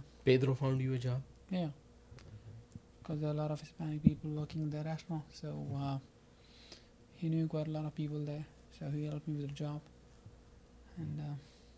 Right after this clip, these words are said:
Speaker 2: well, that's, that's how I came to know him.
Speaker 1: Mm-hmm. Okay. And how do you,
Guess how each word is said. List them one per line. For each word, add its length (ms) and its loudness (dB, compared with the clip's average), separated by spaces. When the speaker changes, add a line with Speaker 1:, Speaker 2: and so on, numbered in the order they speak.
Speaker 2:
well, 140 -2
that's, 240 -6
that's 140 -12
how 120 0
I 60 2
came 180 2
to 80 -2
know 120 2
him. 180 4
Speaker 1:
Mm-hmm. 360 -12
Okay. 1200 0
And 160 2
how 220 4
do 120 2
you, 160 -2